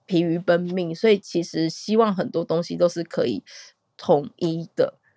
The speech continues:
呃，这是一个良好说法，但倒过来另外说法是，就是老师们就觉得，嗯，不想要在这种事情上面花太多心思，想要花在更多在课业上面，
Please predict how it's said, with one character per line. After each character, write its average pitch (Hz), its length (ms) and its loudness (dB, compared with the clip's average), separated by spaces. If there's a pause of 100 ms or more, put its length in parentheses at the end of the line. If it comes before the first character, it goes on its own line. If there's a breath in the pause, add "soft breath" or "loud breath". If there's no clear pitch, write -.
(200)
呃， 160 200 0 (100)
这 359 120 0
是 349 160 -4
一 277 40 -2
个 240 120 0
良 175 240 -2
好 190 160 -4
说 - 160 -4
法， - 200 -6
但 - 140 -2
倒 160 160 0
过 240 160 -2
来 214 60 0
另 226 100 -2
外 208 100 -2
说 208 140 -10
法 151 80 -4
是， 190 160 -10
就 190 100 -6
是 233 280 -6
老 160 200 -6
师 220 240 -8
们 208 380 0
就 254 140 0
觉 175 240 -6
得， 160 240 0 (640 soft breath)
嗯， 170 420 -2
不 330 80 4
想 208 180 2
要 185 80 4
在 240 120 2
这 277 120 -2
种 175 140 0
事 262 160 -6
情 175 220 -8
上 190 200 -6
面 190 160 -4
花 185 200 -4
太 180 180 -6
多 156 160 -8
心 156 240 -10
思， 160 240 -8
想 - 180 -4
要 170 80 0
花 190 200 -2
在 196 100 0
更 180 220 -4
多 170 120 -4
在 165 140 -4
课 170 260 -2
业 160 140 -2
上 160 260 -4
面， 165 220 -6